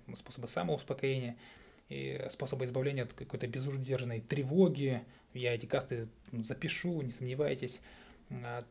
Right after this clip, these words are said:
способы избавления от уныния, раздражительности, да. И опять же, я вам покажу, к чему может привести, если,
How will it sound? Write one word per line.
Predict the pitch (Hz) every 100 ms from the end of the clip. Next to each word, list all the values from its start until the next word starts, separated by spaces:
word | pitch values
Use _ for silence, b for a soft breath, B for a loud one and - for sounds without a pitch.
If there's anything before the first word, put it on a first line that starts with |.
| - 127
способы | - 147 143
избавления | 131 131 143 127
от | 143
уныния, | 160 185 165 131
раздражительности, | 127 131 127 165 165 139 127 -
да. | 123 135 139 - B B B B -
И | 135
опять | - 170 170
же, | 131
я | 131
вам | 123
покажу, | 135 151 139 160
к | 127
чему | - 139 143
может | 135 135
привести, | 127 127 127 - 190 190 - B B -
если, | 127 143 139 131 123 117